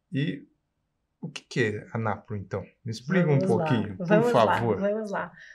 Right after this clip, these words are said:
Speaker 2: Afinal, o que é o Creighton Model Fertility Care System e a Napro Technology? Então, o Creighton, ele é um método natural de apreciação da fertilidade.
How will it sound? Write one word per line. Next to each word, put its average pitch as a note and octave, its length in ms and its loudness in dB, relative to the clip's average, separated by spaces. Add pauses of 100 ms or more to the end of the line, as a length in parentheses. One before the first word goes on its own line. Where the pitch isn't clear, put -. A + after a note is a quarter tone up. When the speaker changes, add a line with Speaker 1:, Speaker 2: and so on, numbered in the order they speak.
(220)
Speaker 2:
Afinal, A#3 420 6
o C4 40 6
que B3+ 140 2
é B3+ 60 10
o B3+ 120 4
Creighton B3 500 4
Model G#3 460 6
Fertility F#3+ 560 -6
Care E3+ 160 -4
System F#3 640 -4
e G#3 60 0
a G3+ 100 6
Napro G3 440 4
Technology? E3+ 760 -2 (800)
Então, A#3+ 400 2 (200)
o D#4+ 220 0
Creighton, A#3 640 2 (120)
ele A3+ 180 2
é A3+ 80 4
um A#3 200 -4
método A#3+ 520 0
natural A#3+ 720 0
de G3 140 -2
apreciação B3+ 1000 0
da A#3+ 120 -2
fertilidade. A#3 920 -4